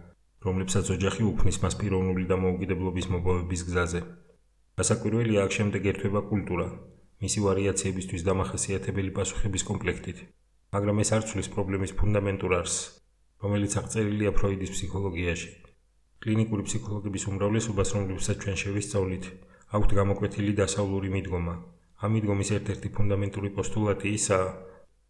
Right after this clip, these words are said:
რომ ჯანსაღი ფსიქიკური განვითარების უმთავრეს კრიტერიუმს ისეთი პიროვნების ფორმირება წარმოადგენს, რომელსაც აქვს დამოუკიდებლად მოქმედების უნარი. და ეს,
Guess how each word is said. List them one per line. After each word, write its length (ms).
რომ 140
ჯანსაღი 460
ფსიქიკური 520
განვითარების 640
უმთავრეს 460
კრიტერიუმს 600
ისეთი 320
პიროვნების 520
ფორმირება 460
წარმოადგენს, 600
რომელსაც 420
აქვს 240
დამოუკიდებლად 760
მოქმედების 540
უნარი. 380
და 140
ეს, 280